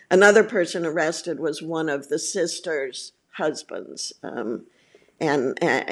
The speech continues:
A-, Asia Booth, and her, her husband, uh, also named John. Uh, John was arrested, and Asia probably would have been arrested as well, but she was pregnant with twins, so she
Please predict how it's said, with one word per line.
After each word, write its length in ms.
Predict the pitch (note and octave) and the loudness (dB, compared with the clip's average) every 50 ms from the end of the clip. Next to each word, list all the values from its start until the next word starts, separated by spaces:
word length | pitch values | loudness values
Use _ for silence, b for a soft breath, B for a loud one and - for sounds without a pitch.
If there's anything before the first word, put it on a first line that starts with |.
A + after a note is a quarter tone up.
| - - | -4 2
A-, 300 | C#3+ C#3+ F#3+ - - G3+ | 4 4 4 6 6 6
Asia 340 | F#3+ F3 F3 E3 - D#3+ C#3+ | 8 8 8 6 4 2 0
Booth, 440 | - - C#3 B2 G#2+ - - - | 2 2 2 2 2 0 -2 -2
and 160 | D3+ D#3 D3 D3+ | -2 -2 0 -2
her, 240 | C3+ - - - - | -4 -4 -6 -8 -6
her 180 | E3+ - - | -4 -4 -4
husband, 720 | E3+ F3+ D#3+ D#3+ D#3 D3+ - - D3 B2 B2+ B2+ - - - - - - | -2 0 0 0 0 0 -2 -4 -2 -2 -2 -4 -6 -10 -16 -18 -8 -4
uh, 340 | E3 C#3 G2 G#2+ E2+ B2 - - _ - | -2 -2 0 0 -2 -4 -6 -8 _ -4
also 340 | E3 D3+ C#3+ - - C3 | -4 -2 -2 -4 -6 -4
named 340 | D3 C3 C#3+ C#3 B2 D3 - | -2 -2 -2 -2 -2 -4 -4
John. 420 | - D#3 B2 A2+ E2+ G#2+ G2+ - - _ | -2 -2 0 0 0 -2 -4 -6 -8 _
Uh, 280 | - - - - E2 - - | -6 -4 -4 -4 -6 -8 -2
John 340 | - F3 E3+ F3+ F3 F#3 | 2 6 6 8 8 8
was 160 | E3+ D3 D#3+ F3 | 6 4 2 2
arrested, 520 | D#3 D#3+ D#3 D3+ D#3 - - D#3 C#3+ D3 | 4 6 6 4 4 4 2 2 2 4
and 120 | D#3+ D3 - - | 2 0 2 4
Asia 320 | G#3 A3+ B3+ - G3+ D3+ | 4 4 6 4 2 -2
probably 580 | - - - F3 E3+ G3 F#3 F#3 - - D#3 D3 | -2 -4 -4 0 2 4 4 2 2 2 0 2
would 200 | B2+ D#3+ D#3+ D3+ | 4 4 2 2
have 100 | C#3 - | 2 -2
been 160 | D#3 D3 D#3 | -8 -10 -10
arrested 500 | D3+ C3+ D#3+ D#3 D#3 - - D3 D3 C3 | -10 -8 -8 -8 -8 -8 -12 -14 -14 -12
as 220 | D3+ C#3 - - | -12 -12 -14 -10
well, 240 | - D3+ C#3 C3 C3+ | -4 -4 -2 -2 -2
but 220 | - C3+ A#2+ - | -6 -8 -10 -10
she 160 | - - D3 D3+ | -8 -6 -4 -2
was 220 | B2 - - - b b b b b b b b b b | -2 -4 -6 -10 b b b b b b b b b b
pregnant 440 | - - F#3+ F#3+ F3+ F3+ D#3+ - - | -2 2 4 4 4 4 0 0 -2
with 220 | D#3 - - - | -4 -4 -4 -6
twins, 640 | - - - - D#3 A#2 A#2 B2 G#2 A2+ - - - | -14 -12 -6 -6 -4 -4 -4 -6 -8 -8 -10 -10 -12
so 240 | - - G#2+ G#2+ C3+ | -10 -6 -6 -6 -6
she 320 | - - - E3+ D#3 D3 | -6 -8 -8 -8 -8 -8